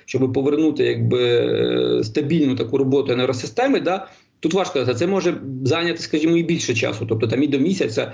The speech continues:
все залежить від, знову ж таки, і від можливостей, від фінансування, та від наявності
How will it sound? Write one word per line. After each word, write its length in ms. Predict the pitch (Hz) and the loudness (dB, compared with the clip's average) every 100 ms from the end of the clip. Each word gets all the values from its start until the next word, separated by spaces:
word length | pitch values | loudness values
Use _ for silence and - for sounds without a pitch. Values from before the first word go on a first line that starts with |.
| - | -8
все 140 | - | -2
залежить 400 | 196 170 170 156 | 0 2 0 0
від, 80 | 139 | 0
знову 160 | 131 139 | 0 0
ж 80 | 110 | -4
таки, 180 | 107 | -2
і 100 | 139 | 2
від 180 | 131 127 | 2 2
можливостей, 560 | 127 135 233 233 - 135 | 2 2 0 0 -2 -2
від 140 | 120 | -2
фінансування, 720 | 127 139 127 139 156 202 175 | 0 2 2 2 0 0 0
та 80 | 127 | -2
від 160 | 127 131 | 0 2
наявності 760 | 135 147 139 127 117 131 113 | 2 2 0 -2 -2 -2 -4